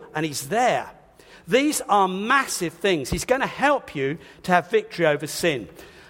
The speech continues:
I, in, in, in, this is my last point, as you know, I said three.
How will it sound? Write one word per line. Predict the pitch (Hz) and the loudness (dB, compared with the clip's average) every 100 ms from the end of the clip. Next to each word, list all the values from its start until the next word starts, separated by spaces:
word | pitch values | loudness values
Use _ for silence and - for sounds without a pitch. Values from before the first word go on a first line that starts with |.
| - | -2
I, | 180 277 359 - | 2 2 0 -4
in, | 330 330 - | -4 -4 -6
in, | 262 311 466 | -2 0 0
in, | 277 269 | -4 -2
this | 320 | 0
is | 330 233 | 2 2
my | 254 | 2
last | 226 196 - | 4 2 -2
point, | 180 226 | -6 -4
as | |
you | 208 | -4
know, | 147 147 | -2 -2
I | |
said | 190 - | -2 -8
three. | - 139 | -4 -6